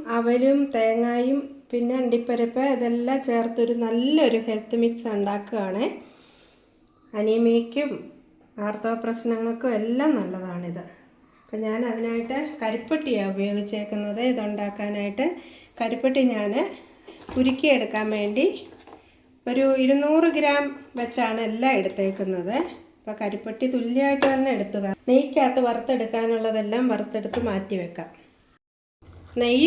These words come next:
ചൂടായിട്ടുണ്ട്, നമുക്ക് ഓരോന്നായിട്ട് വറുത്ത് കോരി മാറ്റി വെക്കാം. ഞാൻ അണ്ടിപ്പരിപ്പ് ഇട്ട് കൊടുത്തിട്ടുണ്ട്. ഇത് അണ്ടിപ്പരിപ്പ് ഞാൻ ഈ ചേർക്കുന്നതെല്ലാം തന്നെ ഓപ്ഷണലാണ്. എൻ്റെ കയ്യിലുള്ളത്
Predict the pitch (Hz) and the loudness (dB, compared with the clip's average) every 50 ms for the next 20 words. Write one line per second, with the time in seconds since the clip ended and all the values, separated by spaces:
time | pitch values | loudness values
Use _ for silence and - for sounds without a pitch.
0 | 349 - 285 254 262 254 269 262 269 285 277 269 240 220 208 233 240 233 240 240 | 4 4 4 4 6 6 6 6 4 4 4 2 0 2 2 2 2 2 0 0
1 | - 240 240 240 240 240 262 269 277 277 277 277 277 285 294 294 311 285 254 233 | 0 2 2 4 4 4 4 4 4 4 4 4 4 4 4 4 4 4 4 4
2 | 226 226 - - 262 254 233 233 226 233 226 226 208 208 202 - 208 202 196 - | 2 0 0 2 4 6 8 8 8 6 4 4 4 6 6 6 6 4 2 2
3 | - 190 - - - - - - - - - - - - - - - - - - | 0 0 -2 -4 -6 -6 -8 -6 -6 -6 -8 -8 -12 -12 -12 -12 -12 -12 -18 -16
4 | - - - - - - - 233 226 226 240 277 302 262 233 240 240 262 254 - | -16 -14 -14 -6 -4 -4 -2 -2 0 0 2 2 2 0 0 -2 -2 -4 0 0
5 | 285 285 294 294 277 247 254 254 247 233 226 208 208 - 226 226 226 196 180 180 | 0 0 2 0 -2 0 2 2 2 2 0 0 -2 -4 -6 -4 -4 -6 -6 -4
6 | 180 214 262 320 - - - - - - - - - 247 240 254 254 247 - 226 | -4 -4 -4 -4 -4 -8 -14 -18 -20 -20 -20 -18 -12 -6 -2 -2 -2 -2 -2 -2
7 | 233 240 254 254 269 285 302 302 302 - 285 320 339 330 - - - - - - | -2 0 0 0 0 0 0 0 0 0 0 0 0 -2 -4 -8 -10 -10 -10 -14
8 | - - - - 233 247 269 302 302 302 311 277 277 285 - 302 311 330 330 320 | -14 -10 -4 0 0 2 2 2 2 4 2 2 2 2 0 2 2 2 4 4
9 | 294 269 269 285 302 330 370 359 349 311 302 302 285 269 285 - - 269 262 277 | 4 4 4 2 2 2 4 4 4 4 4 4 4 2 2 0 0 2 2 4
10 | 269 269 247 226 220 220 233 269 381 494 480 - - - - 247 233 226 247 262 | 4 4 2 2 2 0 0 0 -2 -2 -6 -8 -12 -8 -4 -2 0 2 2 4
11 | 262 262 269 269 277 254 247 240 254 269 277 294 | 6 4 4 4 4 4 4 4 4 4 4 4